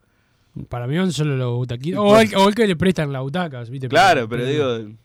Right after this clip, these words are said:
Speaker 2: no, hay algún socio capaz dice, "Bueno, hoy voy a la Henderson y sale setecientos pesos y de-, quiero pagar", pero
Speaker 1: Pero sale
Speaker 2: también
Speaker 1: más.
Speaker 2: cien,
Speaker 1: Sale más.
Speaker 2: cien, doscientos. Por eso no, no, no entiendo, al final es como que no, no hacemos mucha campaña para que alguien vaya y compre,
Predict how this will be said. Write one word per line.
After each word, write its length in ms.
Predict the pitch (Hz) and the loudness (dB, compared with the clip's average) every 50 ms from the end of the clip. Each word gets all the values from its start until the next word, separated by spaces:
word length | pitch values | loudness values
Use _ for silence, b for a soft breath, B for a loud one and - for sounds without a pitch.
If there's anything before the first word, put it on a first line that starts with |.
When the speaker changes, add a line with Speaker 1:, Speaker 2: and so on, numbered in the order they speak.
| _ | _
Speaker 2:
no, 260 | - 120 160 214 220 202 | -12 -8 -4 -2 0 0
hay 140 | 196 185 | 2 2
algún 260 | 170 180 202 233 226 - | 4 4 2 2 0 -2
socio 360 | - 254 247 247 - 247 185 | -2 -2 -2 -2 -2 -6 -8
capaz 280 | 175 160 160 185 185 | -8 -8 -6 -6 -6
dice, 180 | 180 185 156 180 | -6 -8 -8 -8
"Bueno, 240 | 160 160 165 160 175 | -6 -6 -6 -6 -6
hoy 60 | 190 | -6
voy 120 | 202 190 | -6 -4
a 40 | 165 | -4
la 80 | 143 127 127 | -6 -6 -8
Henderson 440 | 147 165 175 165 143 135 120 113 120 | -8 -10 -8 -8 -10 -12 -12 -12 -12
y 60 | 110 | -8
sale 260 | - 147 143 135 127 | -6 -4 -4 -4 -4
setecientos 500 | 123 - 104 127 120 - 143 143 131 131 - | -6 -8 -14 -16 -14 -14 -14 -16 -16 -16 -12
pesos 440 | - 139 139 131 139 156 147 156 156 b b b b b b b b b _ _ | -10 -10 -10 -8 -8 -8 -8 -10 _ b b b b b b b b b _ _
y 120 | - 120 | -16 -14
de-, 120 | 117 110 104 | -14 -14 -12
quiero 280 | 113 127 123 123 107 | -10 -10 -8 -8 -8
pagar", 200 | 98 110 113 110 | -10 -10 -12 -12
pero 120 | 92 - 107 | -12 -14 -10
Speaker 1:
Pero 120 | 185 175 123 | -8 -6 -2
sale 100 | - 202 | 0 2
Speaker 2:
también 180 | 214 240 302 262 | 4 4 4 4
Speaker 1:
más. 220 | 196 - - _ | 2 0 -6 _
Speaker 2:
cien, 380 | _ - - 190 208 226 226 202 | _ -8 -2 2 4 4 4 4
Speaker 1:
Sale 120 | 269 285 453 | 2 0 0
más. 100 | 427 302 - | -2 -2 -6
Speaker 2:
cien, 360 | - - 170 202 214 196 156 | -8 -4 0 0 0 0 0
doscientos. 540 | 127 120 - 214 233 240 185 143 117 107 - _ _ _ _ _ _ _ _ _ _ _ _ _ _ _ | -4 -4 2 4 4 4 4 2 -4 -12 -14 _ _ _ _ _ _ _ _ _ _ _ _ _ _ _
Por 140 | - 127 156 | -2 0 0
eso 220 | 202 208 175 220 | 2 2 0 0
no, 140 | 190 185 180 | 0 -2 -4
no, 120 | 170 165 160 | -4 -4 -6
no 120 | 151 160 | -6 -6
entiendo, 560 | 160 156 147 165 185 196 202 220 220 208 180 | -6 -6 -4 -4 -2 0 0 2 2 2 2
al 140 | 165 151 135 | 0 -2 -4
final 340 | 143 147 139 156 170 190 208 | -6 -8 -8 -6 -4 -4 -4
es 80 | 202 | -4
como 240 | - 208 190 190 175 | -4 -6 -8 -8 -6
que 100 | 135 139 | -6 -6
no, 160 | 139 143 139 | -8 -8 -8
no 120 | 135 135 147 | -10 -10 -10
hacemos 280 | 147 147 196 196 175 151 | -10 -8 -8 -8 -8 -10
mucha 280 | 147 156 151 165 147 | -12 -10 -10 -10 -10
campaña 460 | 131 131 123 120 143 147 165 180 180 156 | -10 -12 -12 -10 -10 -10 -10 -10 -12 -10
para 200 | 147 151 165 160 | -8 -8 -8 -8
que 100 | 135 143 | -8 -10
alguien 220 | 151 160 156 139 | -10 -10 -10 -10
vaya 240 | 127 139 151 - 175 | -10 -10 -10 -10 -12
y 60 | 160 | -14
compre, 460 | 156 151 147 147 123 135 127 113 113 | -12 -12 -12 -12 -10 -10 -10 -12 -12